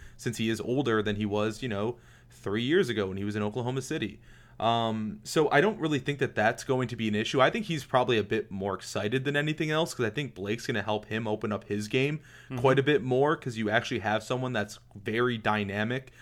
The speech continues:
Speaker 1: of a basketball player that can operate on his own, that can, you know, get your <laughs> assist numbers up, that can find you in open spots. Blake Griffin is a phenomenal passer.
Speaker 2: Yeah.
Speaker 1: Um, so I think that that's something that's going to excite him.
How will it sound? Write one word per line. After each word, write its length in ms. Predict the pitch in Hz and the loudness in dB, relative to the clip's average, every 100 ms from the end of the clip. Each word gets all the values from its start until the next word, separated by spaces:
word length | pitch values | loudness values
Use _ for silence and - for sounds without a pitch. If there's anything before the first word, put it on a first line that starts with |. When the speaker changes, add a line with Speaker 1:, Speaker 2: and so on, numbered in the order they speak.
| - - | -20 -12
Speaker 1:
of 100 | 107 | -6
a 60 | 104 | -4
basketball 500 | 107 113 113 123 123 | 2 0 2 0 0
player 380 | - 123 123 123 | 2 2 4 2
that 180 | 107 | 0
can 240 | - 98 95 - - - - - | -2 -8 -8 -14 -20 -20 -14 2
operate 680 | 127 131 127 120 113 113 - - | 4 4 4 4 2 0 -6 -6
on 140 | 110 | -4
his 140 | 104 110 | -2 2
own, 380 | 131 127 123 | 2 2 2
that 180 | 120 104 | 2 0
can, 280 | - 110 98 | 0 -2 -2
you 100 | 101 | -2
know, 100 | 104 | -4
get 140 | 101 - | -4 -6
your 300 | 101 117 143 | 0 4 4
<laughs> 60 | |
assist 280 | 135 156 131 | 4 0 2
numbers 380 | 139 131 120 120 | 2 2 2 4
up, 220 | 127 120 | 4 2
that 140 | - 107 | 0 -2
can 100 | 107 | -2
find 380 | - 123 120 98 | 2 2 2 0
you 180 | 117 | 0
in 60 | 131 | 2
open 240 | 123 123 123 | 2 0 -4
spots. 420 | - 123 123 - | 2 4 2 -2
Blake 280 | - 131 135 | -2 0 2
Griffin 260 | 135 117 | 0 2
is 140 | 104 101 | 0 0
a 100 | 98 | -4
phenomenal 840 | - 104 101 110 110 101 92 90 - | -2 -4 -2 0 0 -2 -6 -12 -10
passer. 540 | 95 85 - 107 85 - - - | -10 -8 -12 -14 -16 -20 -20 -10
Speaker 2:
Yeah. 120 | 98 120 120 | -2 0 0
Speaker 1:
Um, 280 | 113 107 104 - - - - - - - - - | 0 -4 -6 -12 -20 -20 -20 -20 -20 -20 -20 -16
so 320 | - 160 147 | 2 6 8
I 120 | - 156 | 8 6
think 180 | 220 | 4
that 140 | 202 127 | 0 2
that's 400 | 123 135 - - | 4 2 0 -12
something 180 | - 135 | -2 0
that's 160 | 120 - | 0 0
going 180 | 120 107 | 0 0
to 120 | 101 | -4
excite 380 | 98 - 110 117 | -6 -4 -2 0
him. 260 | 151 175 | -2 -2